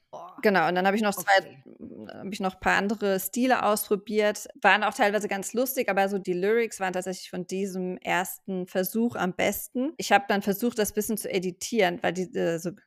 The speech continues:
Speaker 2: Queen Vera, ja, das wollte ich, äh, gern raushaben und da irgendwie Vera von Vienna oder,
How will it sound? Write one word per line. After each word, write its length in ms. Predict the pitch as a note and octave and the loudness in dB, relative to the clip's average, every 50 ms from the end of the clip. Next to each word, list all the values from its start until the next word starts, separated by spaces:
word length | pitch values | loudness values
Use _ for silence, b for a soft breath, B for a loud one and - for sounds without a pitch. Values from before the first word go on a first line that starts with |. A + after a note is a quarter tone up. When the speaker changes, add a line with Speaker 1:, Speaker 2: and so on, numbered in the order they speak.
| _ _ | _ _
Speaker 2:
Queen 380 | - - A#3+ A#3+ A#3 A3+ G#3 D#3+ | -4 0 2 2 2 2 2 4
Vera, 320 | F3+ F3+ F#3 G3 G3+ F#3+ | 4 4 4 4 4 2
ja, 120 | F3+ - | 2 0
das 200 | G3+ - - - | -2 -4 -4 -4
wollte 180 | G#3 F#3 F3+ - | -4 -4 -4 -4
ich, 160 | - - - | -10 -12 -10
äh, 160 | - - F3 | -8 -6 -6
gern 300 | E3+ - - F#3 F3+ F3 | -4 -2 -2 0 0 0
raushaben 580 | F#3+ F3 E3+ F3 F#3+ - _ - E3+ F3 G#3 G3 | 0 2 4 4 4 2 _ 0 0 2 2 0
und 140 | F3 F3 E3 | -2 -2 0
da 80 | F#3 | 0
irgendwie 360 | E3+ - F#3 F3 F#3+ F3+ E3+ F3+ - - _ - - - - - | 0 0 -2 -2 -2 -2 -2 -4 -8 -16 _ -20 -20 -20 -8 0
Vera 240 | F#3+ F3+ F#3 F#3 F#3+ | 4 4 4 4 2
von 240 | F#3+ - F#3 F#3+ E3+ | -2 -2 -6 -6 -4
Vienna 340 | F3 E3+ F3+ F#3 G#3+ G#3 F#3 | 0 2 2 2 2 0 0
oder, 160 | F3+ F3+ - | -2 -2 -4